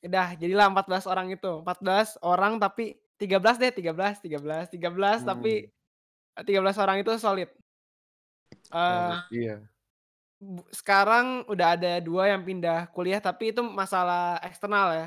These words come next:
Speaker 1: bukan masalah karena U K M.
Speaker 2: Mm-mm.
Speaker 1: Em, tiga belas orang ini dari awal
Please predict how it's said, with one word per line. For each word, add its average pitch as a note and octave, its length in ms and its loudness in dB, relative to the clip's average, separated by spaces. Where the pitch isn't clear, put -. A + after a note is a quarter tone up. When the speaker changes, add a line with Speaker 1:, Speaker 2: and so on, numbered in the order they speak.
Speaker 1:
bukan E3+ 240 -8
masalah E3 800 -6
karena F3 320 -4
U F3 80 -6
K - 40 -4
M. E3 40 -12
Speaker 2:
Mm-mm. A2+ 420 -14
Speaker 1:
Em, F3+ 320 0
tiga G3 260 -2
belas G3 300 0
orang G3 320 0
ini A#3 480 -6
dari F#3 320 -4
awal F3+ 680 0